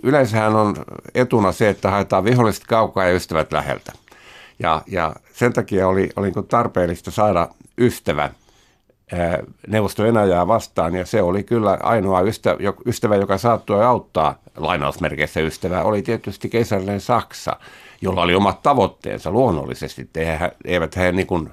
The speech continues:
jalomielisyydestään tänne tulleet. Mutta se oli se, ää, oljenkorsi, johon oli tartuttava. Et nämä väitteet, että Mannerheim jo keväällä kahdeksantoista näki, että Saksa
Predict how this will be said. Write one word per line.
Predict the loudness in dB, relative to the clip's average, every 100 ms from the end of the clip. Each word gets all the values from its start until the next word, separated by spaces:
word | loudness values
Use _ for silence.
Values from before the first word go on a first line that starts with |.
| -4
jalomielisyydestään | 0 2 2 0 -2 -6 -10 -6 -6 -4
tänne | -4 -6 -10
tulleet. | -12 -12 -14 -18 -20 -20 -18 -10
Mutta | -6 0
se | 2
oli | 2 2
se, | 2 0 -2 -10 -20 -8
ää, | -2 2
oljenkorsi, | 2 0 0 -2 -2 -2
johon | 0
oli | 0 0 -2 0
tartuttava. | 0 0 -4 -10 -8 -6 -6 -10 _ -20 -8
Et | -4 0
nämä | 2 4
väitteet, | 4 2 0 -2
että | -2 -2
Mannerheim | 2 2 2 0 0 0
jo | 0
keväällä | 0 0 2 2 2 0
kahdeksantoista | -2 -2 -2 -6 -4 -6 -4
näki, | -2 -2 -2 -2
että | -2 -4
Saksa | -2 -2 -2 -4